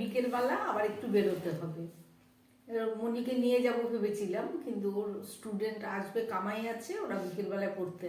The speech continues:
আসবে। রানার সামনে জন্মদিন, রানা না থাকাকালীনই যাব, ওকে বলবো না, সারপ্রাইজ ওর জন্যে। ওর প্রতিদিনের যে প্রয়োজন, যেমন জুতো, ব্যাগ, গরমে পরার কিছু পোশাক,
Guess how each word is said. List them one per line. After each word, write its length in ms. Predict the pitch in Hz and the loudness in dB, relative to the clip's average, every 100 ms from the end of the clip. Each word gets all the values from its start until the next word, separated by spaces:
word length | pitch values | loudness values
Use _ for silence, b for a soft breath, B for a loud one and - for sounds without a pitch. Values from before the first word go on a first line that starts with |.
| 160 | -6
আসবে। 300 | 156 147 156 156 - - - _ _ _ _ _ _ - - - B B B B 185 | -8 -10 -10 -12 -14 -20 -20 _ _ _ _ _ _ -20 -20 -20 B B B B 0
রানার 400 | 185 180 202 - | 2 2 0 -4
সামনে 320 | 190 190 196 202 196 | -6 -2 0 0 0
জন্মদিন, 500 | 180 190 202 220 294 190 | -2 -2 -2 0 0 0
রানা 240 | 175 185 202 | 0 0 -2
না 60 | 196 170 | -2 -4
থাকাকালীনই 840 | 220 220 - - 233 226 220 240 214 170 | -6 -8 -12 -8 -2 -2 0 0 2 0
যাব, 180 | 151 156 156 - | -2 -6 -8 -10
ওকে 140 | 202 190 175 | -8 -6 -2
বলবো 300 | 185 180 170 170 | 2 2 2 -4
না, 60 | 202 - - - - | -6 -10 -14 -14 -6
সারপ্রাইজ 580 | 185 175 175 175 175 175 175 | -4 -2 -2 -2 -2 -2 -4
ওর 80 | 160 | -4
জন্যে। 260 | 170 170 170 - B B B - | -6 -8 -8 -12 B B B -4
ওর 120 | 214 202 202 - - - - | -2 2 0 0 -6 -8 2
প্রতিদিনের 640 | 247 285 277 285 294 294 302 | 2 4 4 6 4 4 2
যে 60 | - | -2
প্রয়োজন, 460 | 277 269 277 285 339 - - - 226 | 4 6 6 2 -4 -6 -12 -10 -2
যেমন 200 | 233 233 214 220 | 0 0 -2 -4
জুতো, 360 | 220 - 226 220 202 | -6 -2 4 6 6
ব্যাগ, 400 | 202 202 208 208 202 - - B B B | 2 2 2 0 -2 -10 -20 B B B
গরমে 480 | 180 208 202 202 202 - | -2 2 4 4 2 0
পরার 300 | 190 196 185 190 - | -2 -2 -2 -4 -8
কিছু 200 | 202 202 190 | -8 -8 -8
পোশাক, 440 | 180 170 185 | -8 -8 -10